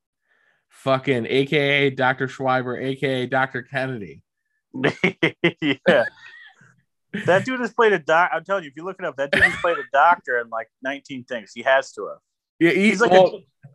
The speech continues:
Speaker 2: he's like a doctor in, like, something else too, like fucking John Q with, like, fucking <laughs> Denzel Washington or something. I swear he is. The guy's played a doctor, like, in everything.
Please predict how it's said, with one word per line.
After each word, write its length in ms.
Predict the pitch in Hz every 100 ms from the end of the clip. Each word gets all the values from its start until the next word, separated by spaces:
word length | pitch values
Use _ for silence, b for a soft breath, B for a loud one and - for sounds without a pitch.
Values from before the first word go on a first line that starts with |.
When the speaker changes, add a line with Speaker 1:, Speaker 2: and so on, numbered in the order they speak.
| _
Speaker 2:
he's 260 | - 170
like 140 | 202 208
a 80 | 170
doctor 540 | 156 175 185 175 165
in, 180 | 156 143
like, 180 | 139 131
something 300 | 165 - 139
else 220 | 127 -
too, 140 | 139
like 200 | 113 110
fucking 320 | - 127 120 110
John 380 | 131 123 123
Q 260 | 120 127 123
with, 160 | 110 92
like, 220 | 101 101
fucking 420 | - - 160 113 113
<laughs> 40 |
Denzel 320 | 123 117 113 110
Washington 340 | 113 - 101
or 60 | 95
something. 200 | 110 127
I 60 |
swear 320 | 143 165 160
he 140 | 127 139
is. 180 | 107 - _ _ _ 143
The 60 |
guy's 260 | 139 175 185
played 200 | 190 165
a 40 |
doctor, 380 | 135 143 147 117
like, 160 | 110 110
in 80 |
everything. 400 | 113 107 101 80